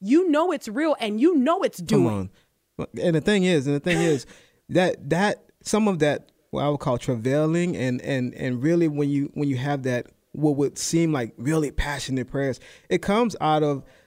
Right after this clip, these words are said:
Speaker 2: the energy that's provided by the Holy Spirit to pray
Speaker 1: Amen.
Speaker 2: those prayers. It's not
Speaker 1: Yep.
Speaker 2: like something conjured up, you know. So sometimes prayers may be laid out like that, where you're stretched out on the floor and you're crying out to God.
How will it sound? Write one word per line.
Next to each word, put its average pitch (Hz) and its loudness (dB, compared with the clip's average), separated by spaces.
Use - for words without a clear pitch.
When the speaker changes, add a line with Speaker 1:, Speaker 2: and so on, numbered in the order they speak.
Speaker 2:
the 143 2
energy 160 4
that's 147 2
provided 147 0
by 113 0
the 123 -2
Holy 143 0
Spirit 151 -2
to - -2
pray 247 4
Speaker 1:
Amen. 415 4
Speaker 2:
those 131 0
prayers. 120 -2
It's 180 2
not 185 2
Speaker 1:
Yep. 156 -2
Speaker 2:
like 156 0
something 147 -2
conjured 147 0
up, 139 -2
you 165 4
know. 156 4
So 180 2
sometimes 208 2
prayers 196 0
may 180 2
be 175 0
laid 180 4
out 190 0
like 151 0
that, 151 2
where 151 0
you're 180 -2
stretched - -2
out 151 2
on 147 0
the 139 -4
floor 160 0
and 139 0
you're 143 2
crying 147 -2
out 135 -2
to 135 -4
God. 139 0